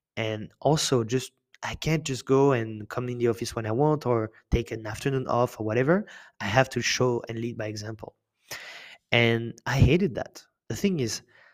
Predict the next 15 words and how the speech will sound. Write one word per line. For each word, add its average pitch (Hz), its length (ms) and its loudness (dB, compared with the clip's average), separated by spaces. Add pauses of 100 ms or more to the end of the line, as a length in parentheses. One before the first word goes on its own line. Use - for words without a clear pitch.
(240)
I'm 139 140 0
a 151 40 0
bad 127 240 6
manager. 123 540 -6 (160)
I 113 80 -8
hate 139 440 6
managing 127 380 -6
people. 156 480 -6 (140)
I 110 160 -6
hate 147 520 0 (340)
to 127 100 0
actually, 113 560 -4 (320)
you 120 100 -4
know, 117 160 0
work 131 560 4